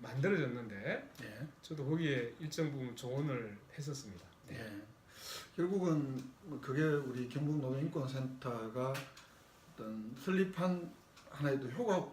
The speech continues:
Speaker 2: 효과도 아닌가 저는 그렇게, 그런 생각도 듭니다. 왜냐하면
Speaker 1: 네.
Speaker 2: 물론 그 실제로는 사망 사건이 발생, 사망 사고가 발생을 하고 또 그 문제의식을 느낀 주민들의 움직임이 일차적으로 있었고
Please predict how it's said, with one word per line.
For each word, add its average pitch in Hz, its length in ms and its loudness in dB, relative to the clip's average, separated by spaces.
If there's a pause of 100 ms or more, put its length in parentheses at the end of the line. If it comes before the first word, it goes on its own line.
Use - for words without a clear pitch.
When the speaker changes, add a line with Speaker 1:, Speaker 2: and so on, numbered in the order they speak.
(160)
Speaker 2:
효과도 196 300 0
아닌가 110 380 -4 (320)
저는 120 180 -10
그렇게, 180 300 -2
그런 196 180 2
생각도 135 360 -2
듭니다. 113 320 -6
왜냐하면 131 680 2
Speaker 1:
네. 104 360 -6 (560)
Speaker 2:
물론 196 340 10
그 156 420 6
실제로는 202 800 4 (1000)
사망 180 260 6
사건이 156 440 6
발생, 143 600 2 (160)
사망 175 300 4
사고가 135 380 2
발생을 135 340 2
하고 139 500 0
또 131 160 -2
그 147 120 2
문제의식을 160 640 4
느낀 151 260 0
주민들의 156 720 2 (400)
움직임이 147 460 4
일차적으로 143 400 2
있었고 151 420 -4